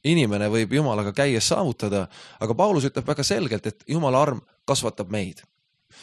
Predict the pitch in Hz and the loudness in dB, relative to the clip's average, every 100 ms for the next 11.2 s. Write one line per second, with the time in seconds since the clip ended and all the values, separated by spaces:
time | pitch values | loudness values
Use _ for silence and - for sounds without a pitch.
0 | - 175 170 143 - - - 196 180 175 | -6 -4 -2 0 -2 0 0 2 2 2
1 | 160 147 160 135 123 123 - - 104 - | 2 2 0 0 -2 -4 -4 -4 -4 -2
2 | 180 160 151 - - - - 143 175 196 | 2 4 2 -2 -20 -20 -2 2 4 4
3 | 175 131 120 120 123 117 110 185 170 139 | 2 2 0 2 0 0 2 6 6 6
4 | 117 113 160 170 147 110 - 139 147 123 | 2 0 0 0 0 -2 -2 0 2 4
5 | 127 113 113 110 - 110 151 156 101 - | 4 2 -2 -4 -4 -2 0 0 -2 -8
6 | - - 127 120 117 - 131 160 131 98 | -20 -4 -2 2 2 2 0 2 2 -2
7 | 127 - 113 113 104 135 123 127 123 110 | -8 -4 0 0 0 0 2 2 2 -2
8 | 107 101 98 120 107 92 - - _ _ | -2 -4 -4 -2 -2 -4 -8 -14 _ _
9 | - - - - _ _ _ 190 196 123 | -20 -20 -20 -20 _ _ _ 6 6 4
10 | 110 95 92 165 175 156 139 185 113 87 | 0 0 -2 0 0 0 0 0 0 -2
11 | - | -8